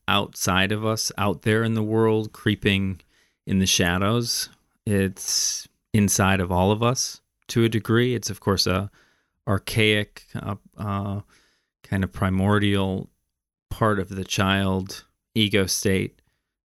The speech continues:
Uh, it's a kind of relic. But, but when Byrne talked about it,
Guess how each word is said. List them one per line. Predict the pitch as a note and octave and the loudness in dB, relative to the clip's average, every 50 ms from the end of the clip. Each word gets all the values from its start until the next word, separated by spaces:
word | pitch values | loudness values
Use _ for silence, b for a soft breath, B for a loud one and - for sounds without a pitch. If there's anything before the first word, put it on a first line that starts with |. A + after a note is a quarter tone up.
| _ _ | _ _
Uh, | A2 G2+ F#2 F2+ F#2 G2 | -6 -4 -4 -2 -4 -4
it's | F#2+ - - | -6 -8 -12
a | - | -14
kind | - - G#2 G2 G2 | -8 -6 -4 -2 -2
of | F#2 F2+ - - _ _ | -4 -6 -10 -20 _ _
relic. | - G#2+ G2+ G#2 G2+ G#2 G2+ G2 G2 - _ - - _ _ _ _ _ _ _ _ _ | -4 0 2 2 4 4 2 0 0 -2 _ -18 -20 _ _ _ _ _ _ _ _ _
But, | _ A2 G#2 - - - _ _ _ | _ 0 0 0 -4 -16 _ _ _
but | - G2+ A#2 | -6 -4 -2
when | A2 A2 | -2 -2
Byrne | G2+ - A#2+ A2+ A2 G2 | 0 2 2 2 2 0
talked | - - B2+ C3+ C3 - | 0 0 0 -2 0 -2
about | B2+ A2 A2 G#2 F#2+ F#2 F2+ | -4 -2 0 0 0 2 0
it, | F2+ F2+ - | -2 -4 -6